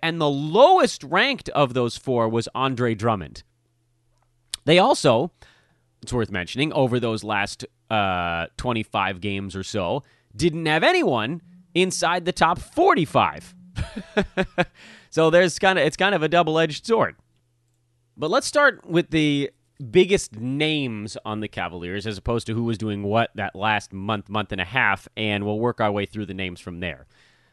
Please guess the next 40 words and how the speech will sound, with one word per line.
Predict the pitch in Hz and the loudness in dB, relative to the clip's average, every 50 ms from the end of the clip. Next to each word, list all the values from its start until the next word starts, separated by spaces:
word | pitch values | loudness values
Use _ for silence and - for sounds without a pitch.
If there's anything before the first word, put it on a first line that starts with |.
| _ _ _ _ _ _ _ _ _ _ _ _ _ _ _ _ | _ _ _ _ _ _ _ _ _ _ _ _ _ _ _ _
Andre | - 185 240 240 254 240 | 0 2 4 4 4 4
Drummond, | 160 170 185 151 110 82 69 - _ _ _ _ _ _ _ _ _ _ _ _ _ _ _ _ _ | 6 6 6 6 4 2 -4 -14 _ _ _ _ _ _ _ _ _ _ _ _ _ _ _ _ _
Kevin | - 165 180 185 175 160 156 | -2 0 0 2 2 2 4
Love, | 160 151 123 92 - - - _ _ _ _ _ _ | 4 4 4 4 0 -6 -16 _ _ _ _ _ _
those | 135 156 175 160 | 0 2 2 2
are | 156 | 0
the | 156 | -2
two | - 190 180 | 0 0 0
biggest | 143 127 170 156 160 151 - | 2 2 2 2 2 0 -2
names | 139 143 143 139 123 139 | -2 -2 -2 -2 -2 -4
on | 131 123 | -4 -4
the | 113 | -6
Cavaliers. | - - 131 120 110 107 107 107 110 107 110 113 117 - | -4 0 0 0 0 -2 -4 -4 -4 -4 -4 -4 -6 -6
You | 120 107 | -8 -8
can | 120 107 | -10 -10
flip | - - 156 - - | -6 -4 -6 -4 -4
a | 113 | -6
coin | - - 120 117 113 107 | -10 -8 -6 -6 -6 -6
as | 101 - | -6 -8
to | - 107 | -8 -8
where | 92 107 107 101 | -6 -4 -4 -4
we | 101 104 | -6 -8
start, | - - - - 104 92 98 104 - | -10 -10 -8 -6 -4 -4 -4 -4 -4
but | - 104 | -6 -6
over | 104 101 107 | -4 -4 -2
the | 117 | 0
last | 123 120 120 - - | 0 0 -2 -2 -4
couple | - 151 - - - | -4 -4 -2 -4 -6
of | 110 - | -6 -6
seasons, | - 151 147 127 113 139 143 120 | -6 -4 -4 -4 -4 -6 -10 -6
Drummond | - 151 156 151 143 131 117 | -4 -2 0 0 0 -2 -6
has | 107 104 135 139 139 139 127 107 | -6 -4 -4 -2 -2 -4 -6 -6
been, | 104 110 113 110 110 113 110 | -6 -4 -4 -4 -4 -4 -4
by | 107 101 104 101 101 | -4 -2 -2 -4 -4
large | 95 98 107 117 117 113 113 113 104 - - - - _ - - _ _ | -6 -4 -4 -2 0 0 -2 -2 -6 -8 -14 -16 -16 _ -20 -20 _ _
factor, | - - 135 117 110 - - - 95 90 95 | -8 -4 -2 -2 -2 -4 -6 -8 -6 -6 -6
the | 95 101 101 | -4 -4 -4
more | 98 104 107 107 104 | -2 -2 -2 -2 -2
valuable | 95 107 101 101 104 101 98 95 90 | 0 0 0 0 0 -2 -4 -6 -8
fantasy | - - 104 95 92 90 - 90 82 | -8 -6 -6 -6 -6 -6 -8 -10 -12